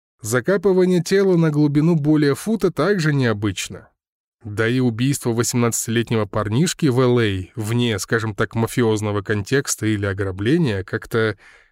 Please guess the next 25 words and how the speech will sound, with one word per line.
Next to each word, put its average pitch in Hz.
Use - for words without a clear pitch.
не 113
характерно». 110
Скотт -
кивнул. 139
«У 135
вас 127
есть 254
подтверждение 131
того, 143
что 135
человек, 123
который 120
ввёл 107
лекарство, 104
тот 170
же 160
самый, 131
что 139
занимался 110
захоронением?» 127
«Пока 202
это 139
наша 123
рабочая 113
теория». 95